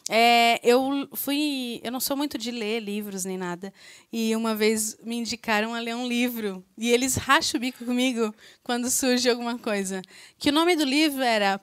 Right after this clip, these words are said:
Problemas. Oba! <laughs> E eu li esse livro, foi, eu acho que um dos únicos livros que eu li na minha vida,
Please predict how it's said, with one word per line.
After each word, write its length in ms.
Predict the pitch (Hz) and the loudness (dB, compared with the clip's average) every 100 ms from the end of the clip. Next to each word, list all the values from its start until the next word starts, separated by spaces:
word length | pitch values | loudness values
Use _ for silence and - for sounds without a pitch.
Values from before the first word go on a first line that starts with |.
| - | -2
Problemas. 1000 | 320 302 247 254 285 247 190 180 - - _ | -2 -2 0 2 2 0 0 0 -2 -4 _
Oba! 500 | 285 381 - 208 175 - | 2 4 6 4 2 -2
<laughs> 520 | 254 - - 294 - 302 - 571 370 | -2 -2 0 0 0 -6 -8 -10 0
E 100 | 294 | 4
eu 100 | 370 | 6
li 120 | 349 | 6
esse 220 | 392 403 | 4 4
livro, 280 | 320 294 320 | 2 2 2
foi, 160 | 294 254 | 2 2
eu 140 | 254 | 2
acho 180 | 247 - | 0 0
que 80 | 277 | 0
um 140 | 285 | 0
dos 160 | 269 240 | 0 -2
únicos 320 | 262 277 262 | -2 0 -2
livros 260 | 220 226 233 | -6 -8 -8
que 100 | 233 | -8
eu 40 | |
li 60 | 220 | -4
na 100 | 226 | -2
minha 180 | 226 | 0
vida, 400 | 214 208 220 269 | -2 -4 -2 -2